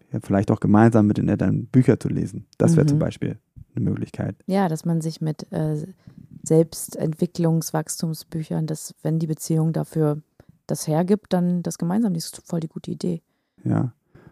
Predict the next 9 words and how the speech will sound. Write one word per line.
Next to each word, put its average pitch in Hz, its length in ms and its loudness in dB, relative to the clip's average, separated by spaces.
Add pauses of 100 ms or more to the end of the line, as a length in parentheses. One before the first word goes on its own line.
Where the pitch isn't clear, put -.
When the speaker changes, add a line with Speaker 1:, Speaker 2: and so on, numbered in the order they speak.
(120)
Speaker 1:
Und - 160 4
auch 110 140 4
ins 143 260 6
Gespräch 127 440 4
gehen 101 360 8
und 104 420 2
ins, 110 440 2
sich 113 360 0
interessieren, 123 840 4